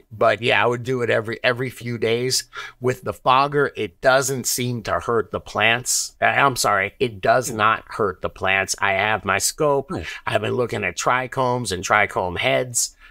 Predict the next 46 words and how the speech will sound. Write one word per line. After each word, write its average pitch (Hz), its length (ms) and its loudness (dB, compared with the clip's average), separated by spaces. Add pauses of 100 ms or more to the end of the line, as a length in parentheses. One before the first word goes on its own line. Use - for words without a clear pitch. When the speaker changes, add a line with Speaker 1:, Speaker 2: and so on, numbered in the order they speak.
Speaker 1:
There 107 220 2
are 101 40 2
no 117 160 0
trichome 110 560 0
heads 107 280 -2
removed. 120 720 -6 (440)
Um, 90 380 2
the 92 160 -4
Speaker 2:
I 131 120 0
have 170 120 4
a 156 40 0
Speaker 1:
plants 151 80 0
Speaker 2:
little 160 180 0
bit 165 100 -2
of 156 120 -4
faith 143 260 -2
Speaker 1:
great. 139 100 -8
Speaker 2:
because 123 540 -2 (160)
f-, - 80 -20
a 117 140 4 (120)
fogger 131 560 0 (220)
Speaker 1:
You 143 120 -4
got 214 200 6
it. 95 120 -2
Speaker 2:
is 101 60 -10
way 123 160 2
better, 120 300 2
guys. 110 260 -4 (800)
Just 123 260 0
to 123 60 -4
give 113 300 0
some 113 180 -2
tips, - 380 0
you 113 100 -4
know, 110 280 2
you 104 160 -4
do, 117 340 -2
your 113 120 -2
product 131 440 0
goes 131 220 0
a 117 40 -4
lot 110 280 0
further 120 420 -2
in 139 60 -2
a 135 40 -2
fogger. 143 480 0